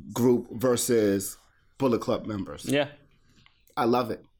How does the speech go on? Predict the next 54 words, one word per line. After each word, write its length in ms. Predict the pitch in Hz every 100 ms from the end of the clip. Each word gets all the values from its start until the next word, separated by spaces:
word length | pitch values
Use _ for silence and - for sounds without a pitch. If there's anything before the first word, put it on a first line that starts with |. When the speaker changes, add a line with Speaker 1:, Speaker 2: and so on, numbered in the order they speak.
| _ _ _ _ _ - -
Speaker 1:
I 120 | 120
love 240 | 123 123 113
it. 100 | 98
Whether 220 | 123 123
they 80 | 123
use 220 | 131 147
that 120 | 143
or 40 | 123
not, 240 | 123 131
I 60 | 113
like 240 | 110 107
it. 180 | 95 - _ _ _ _ -
Speaker 2:
They 120 | 131
might. 400 | 156 220 - - _ _ _ -
Speaker 1:
Hopefully. 480 | 147 139 117 95 87 - _ _ _ _ _ _ -
Speaker 2:
It's 120 | 151 226
an 100 | 196
angle. 400 | 240 247 139 120
It's 80 | 127
Speaker 1:
Yeah. 120 | 147
Speaker 2:
an 60 | 170
angle 240 | 190 208
to 60 | 208
play. 420 | 226 226 120 - _
Speaker 1:
Mm-hmm. 320 | 117 123 156 196 - _ _
Speaker 2:
Yeah. 220 | - - - - _ -
You 80 |
could 120 | 139 135
talk 180 | 147
shit 160 | - 139
like, 140 | 123 92
"Oh, 180 | 123 120
your 140 | 113
friends 280 | - 101 101
left 280 | 127 127 123
you, 160 | 123
blah, 260 | 117 101 95
blah, 300 | 120 123 120
this 80 | 135
Speaker 1:
Yeah, 120 | 147 135
Speaker 2:
and 200 | 131 131
that." 40 | 135
Speaker 1:
"Oh, 60 |
these 200 | 139 147
are 40 | 147 143
your 160 | 139
new 140 | 139 139
friends. 360 | 156 139 139
They 80 | 139
not 160 | 143 135
nobody." 420 | 120 113 110 120
Speaker 2:
Where's 260 | 120 127 123
the 120 | 123 120
elite? 420 | 123 139 - -